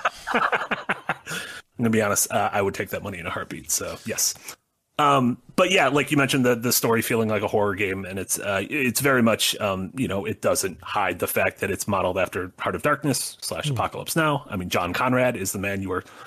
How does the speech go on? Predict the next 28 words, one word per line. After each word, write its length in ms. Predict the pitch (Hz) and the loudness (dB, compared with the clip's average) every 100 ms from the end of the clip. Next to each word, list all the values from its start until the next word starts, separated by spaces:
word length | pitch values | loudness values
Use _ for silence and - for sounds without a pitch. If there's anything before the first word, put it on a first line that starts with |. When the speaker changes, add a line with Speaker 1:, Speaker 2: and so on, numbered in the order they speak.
| - | -10
Speaker 1:
you 80 | - | -2
know, 120 | 90 | -2
chasing 540 | 92 - 113 - 104 95 | 0 0 2 2 0 -2
metaphorically 640 | 113 113 - 120 104 110 101 | 2 2 4 2 2 0 0
Speaker 2:
Yeah, 60 | |
Speaker 1:
downriver, 560 | 104 101 95 120 120 120 | 0 0 2 2 2 0
Speaker 2:
yeah. 60 | 120 | -2
Speaker 1:
so, 420 | - 98 95 95 - | -4 -4 -6 -8 -4
Speaker 2:
Yeah, 280 | 113 104 98 | 0 2 2
it's, 120 | 95 | 0
Speaker 1:
um, 80 | 101 | -2
Speaker 2:
it's, 360 | 107 95 - - | -6 -6 -6 -6
uh, 400 | 92 92 92 95 101 - _ - | -6 -6 -6 -8 -10 -18 _ -10
uh, 120 | 110 | -10
they're 160 | 92 92 | -8 -10
very 260 | 92 92 | -8 -6
openly 540 | 98 95 101 98 98 95 | -6 -4 -4 -2 -4 -4
based 360 | 110 104 - | -4 -2 -2
on 200 | 113 107 | 0 0
the 60 | 107 | -2
plot 320 | - 117 - | -2 -2 -2
of, 460 | 127 113 110 101 - _ _ - | 0 0 0 -6 -14 _ _ -8
uh, 140 | 117 | -6
Heart 200 | 98 113 | -2 -2
of 60 | 95 | 2
Darkness, 380 | 151 160 170 - | 2 4 2 0
which, 240 | 113 | -2
uh, 40 | - | -4